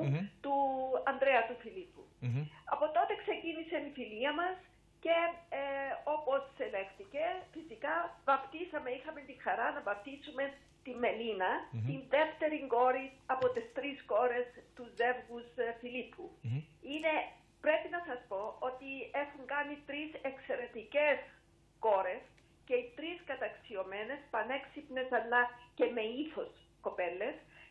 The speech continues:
Speaker 2: Και χαίρομαι ιδιαίτερα που βλέπω και την, ε, βαφτιστικιά μας να, ε,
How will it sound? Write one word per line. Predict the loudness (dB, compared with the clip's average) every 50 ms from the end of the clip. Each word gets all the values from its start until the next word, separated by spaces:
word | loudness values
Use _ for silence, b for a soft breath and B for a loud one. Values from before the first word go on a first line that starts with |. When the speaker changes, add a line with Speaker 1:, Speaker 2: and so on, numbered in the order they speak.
| B 0
Speaker 2:
Και | 2 2 4 2 0 -4 -4 0
χαίρομαι | 2 4 6 6 4 2 0 -4 -6
ιδιαίτερα | -4 -2 0 0 0 0 0 0 2 2 2 0 0 -2 -6 -14 -14 -10
που | -10 -8 -6 -4
βλέπω | -2 0 0 0 0 -2 -4 -4 -6
και | -10 -12 -10 -10
την, | -10 -8 -6 -6 -6 -6
ε, | -6 -10 -16 -20 _ _ -2
βαφτιστικιά | -2 -2 -2 -6 -12 -14 -14 -16 -4 0 4 4 6 6 4
μας | 2 0 0 -2 B B B B _ -6 0 2
να, | 4 4 4 4 2 0 -2 -4 -8 -12 -10 -8 -6 -4
ε, | -2 -4